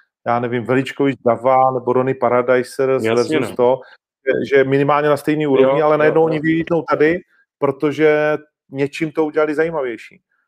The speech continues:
Speaker 1: A prostě tak to je, jako může si to líbit, nemusí se ti to líbit, ale to je jediný, co s tím můžeš dělat, jako. No.
Speaker 2: Jo, jo, jo, jo, já taky musím říct, já jsem to říkal taky v tom studiu, že jo, že já jsem, hele, asi nevím, jestli by mě ten zápas zajímal tolik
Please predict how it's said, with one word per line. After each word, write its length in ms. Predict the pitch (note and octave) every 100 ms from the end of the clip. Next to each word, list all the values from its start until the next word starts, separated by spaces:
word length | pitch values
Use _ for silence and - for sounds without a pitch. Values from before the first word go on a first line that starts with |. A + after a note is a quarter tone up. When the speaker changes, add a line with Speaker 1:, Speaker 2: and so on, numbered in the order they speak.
| _ _
Speaker 1:
A 40 |
prostě 260 | A#2+ B2 D#3 -
tak 120 | D3 -
to 100 | D#3+
je, 240 | D#3 F3 F3+
jako 200 | - -
může 180 | C3+ C#3
si 140 | C#3
to 100 | C#3+
líbit, 500 | C#3 C3+ C3 D#3+ D#3+ D#3
nemusí 520 | C3+ C3 C#3 C#3 D3+
se 100 | D3
ti 100 | C#3+
to 100 | D3+
líbit, 300 | D#3 D#3 D#3+
ale 180 | D3+ D3
to 100 | D3
je 120 | C#3+
jediný, 320 | C#3 C#3 D3
co 100 | -
s 40 | -
tím 120 | D3
můžeš 220 | C#3+ D#3
dělat, 340 | D3 C#3 - -
jako. 260 | - - _ A#2+
No. 100 | B2
Speaker 2:
Jo, 220 | C#3+ G#3 _ -
jo, 280 | B2 C#3 D#3+
jo, 180 | D3+ D3+
jo, 200 | D3 D3+
já 160 | C#3+ C3+
taky 200 | C#3 F3
musím 280 | E3+ E3
říct, 100 | D3 C3
já 60 |
jsem 120 | B2+
to 60 | B2+
říkal 200 | B2+ C3+
taky 200 | B2 D3
v 60 | -
tom 140 | D3
studiu, 460 | - C3 B2 A#2 A2
že 100 | A2
jo, 160 | G#2+
že 240 | G#2 A2 A2+ _ _ _ _ A2+
já 80 |
jsem, 160 | A2 A#2+
hele, 280 | A#2 B2+ C3
asi 240 | - - C3+
nevím, 240 | C3+ C#3
jestli 180 | C3 C3
by 60 | C#3
mě 100 | C3+
ten 160 | C#3
zápas 340 | C3 B2+ C#3 B2+
zajímal 360 | C3 C3 C3
tolik 360 | B2 B2+ C3